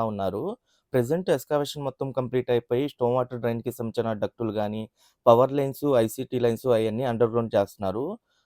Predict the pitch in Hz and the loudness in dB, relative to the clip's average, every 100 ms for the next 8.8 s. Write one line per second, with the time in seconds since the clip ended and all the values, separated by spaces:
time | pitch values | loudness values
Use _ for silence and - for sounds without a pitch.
0 | - 127 156 202 160 123 113 147 170 151 | 0 2 4 2 2 -2 -2 2 2 2
1 | 147 160 151 120 123 135 131 123 113 110 | 0 2 4 2 2 -2 -2 -2 -2 -4
2 | - 160 113 107 110 139 131 123 - 117 | -2 -2 0 2 4 2 -2 -4 -6 -6
3 | 139 214 - _ _ 120 123 - 135 123 | -6 -10 -12 _ _ 2 2 2 -4 -4
4 | - 127 120 135 135 - 117 113 113 113 | -6 -6 -4 -2 -2 2 4 4 2 0
5 | 123 123 123 117 - 127 123 - 117 - | 2 4 4 2 0 2 2 0 -6 -4
6 | 117 - 127 113 110 113 - _ _ _ | -6 0 2 4 4 2 -4 _ _ _
7 | _ 123 117 139 135 123 131 117 120 117 | _ 0 2 2 0 -2 -2 0 2 2
8 | 107 147 123 101 104 98 90 131 | 2 2 2 2 0 0 0 0